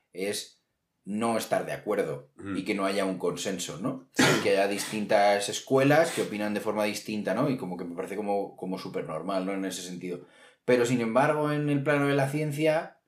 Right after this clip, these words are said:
Speaker 1: sobre todo diría casi más en las matemáticas, no es como en plan de tú, tú. O sea, si no hay con-, si no hay, si no hay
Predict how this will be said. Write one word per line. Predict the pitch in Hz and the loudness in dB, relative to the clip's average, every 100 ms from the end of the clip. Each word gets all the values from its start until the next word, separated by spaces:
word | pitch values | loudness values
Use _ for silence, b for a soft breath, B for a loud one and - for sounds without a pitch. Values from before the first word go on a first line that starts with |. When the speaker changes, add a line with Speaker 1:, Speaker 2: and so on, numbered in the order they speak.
| _ _ | _ _
Speaker 1:
sobre | - 107 95 | -4 -4 -2
todo | 113 120 | -2 0
diría | 123 127 123 | 0 0 0
casi | 117 120 120 | -2 -4 -2
más | 120 107 | -2 -2
en | 95 90 | -4 -4
las | 80 | -4
matemáticas, | 90 90 87 110 127 147 175 - b b b | -6 -6 -6 -4 -2 -4 -6 -12 b b b
no | 98 110 | -6 -6
es | 120 | -4
como | 120 110 | -2 -2
en | 98 | 0
plan | 104 95 | 0 0
de | 90 87 85 80 - _ _ | 0 0 0 -4 -12 _ _
tú, | 113 | -4
tú. | 98 104 | -2 -2
O | 101 _ _ _ _ _ _ _ | -4 _ _ _ _ _ _ _
sea, | - 92 85 85 - - | -4 -2 0 -2 -6 -6
si | - 104 | -4 -2
no | 110 | 0
hay | 127 | 2
con-, | 139 139 131 | 4 4 2
si | 123 | -2
no | 117 | 0
hay, | 123 135 135 135 135 135 131 131 131 127 | 2 4 4 4 2 2 4 6 4 2
si | - 117 | -4 -4
no | 117 | -2
hay | 123 | 0